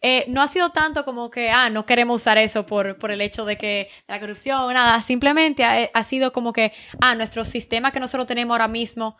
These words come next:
ha estado in place for mucho tiempo, entonces no podemos introducir una tecnología nueva",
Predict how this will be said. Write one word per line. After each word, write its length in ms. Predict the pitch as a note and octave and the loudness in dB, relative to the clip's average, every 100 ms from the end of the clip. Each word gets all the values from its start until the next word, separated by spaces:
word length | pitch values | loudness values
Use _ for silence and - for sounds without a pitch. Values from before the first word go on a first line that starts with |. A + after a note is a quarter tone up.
| - | 0
ha 100 | G#3+ | 0
estado 400 | - A3 A3 G#3+ | 2 2 2 2
in 100 | G#3+ | -2
place 280 | - A3 G#3+ | 0 2 2
for 200 | - G#3+ | 0 -4
mucho 240 | G3+ G#3+ | -2 -2
tiempo, 480 | B3 D#4 C4+ C4+ D4 G#3 | 4 4 4 0 -4 -8
entonces 680 | G3+ G3 G3 G#3+ G3 G3 - _ | -4 -4 -2 2 2 2 -2 _
no 240 | - G#3 G3+ | -4 -2 0
podemos 240 | A3+ G#3+ | 0 0
introducir 400 | G#3 G#3 G3+ G#3 | 0 -2 -2 -2
una 100 | G3 | -2
tecnología 400 | G3 F#3+ F#3 F#3+ | -2 -4 -4 -2
nueva", 480 | A#3 D4+ C4+ B3+ B3+ | 2 4 6 4 4